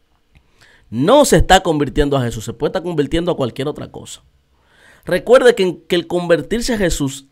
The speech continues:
tiene que ver, el impacto del evangelio tiene que ver con un cambio de conciencia,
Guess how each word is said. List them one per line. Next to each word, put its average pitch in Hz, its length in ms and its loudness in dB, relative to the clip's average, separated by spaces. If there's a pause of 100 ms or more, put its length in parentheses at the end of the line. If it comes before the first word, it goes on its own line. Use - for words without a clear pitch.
tiene 214 360 -2
que 151 140 4
ver, 127 360 -2 (360)
el 139 100 -2
impacto 175 600 -2
del 170 120 2
evangelio 139 400 -2
tiene 175 180 -4
que 165 80 -4
ver 143 140 2
con 139 140 -2
un 175 260 -6
cambio 208 460 0
de 151 120 4
conciencia, 135 880 -6